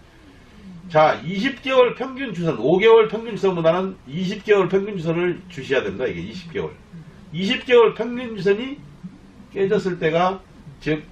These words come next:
매도 시점이라는 겁니다. 이게. 그렇기 때문에 여러분들이 지금은, 지금은 자, 이렇게 올라와서 여기서 매수했다면은 이십 개월 선이 깨졌기 때문에 여기서 매도가 들어가야 된다. 이거.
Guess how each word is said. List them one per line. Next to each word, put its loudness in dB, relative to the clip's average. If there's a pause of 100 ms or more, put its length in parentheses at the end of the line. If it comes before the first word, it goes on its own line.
(220)
매도 2
시점이라는 -6
겁니다. -10
이게. -10 (640)
그렇기 -8
때문에 0
여러분들이 0 (340)
지금은, -2 (880)
지금은 -4
자, 6
이렇게 0
올라와서 4 (480)
여기서 6
매수했다면은 2
이십 -4
개월 6
선이 0
깨졌기 0
때문에 6
여기서 0
매도가 2
들어가야 -2
된다. -8
이거. -14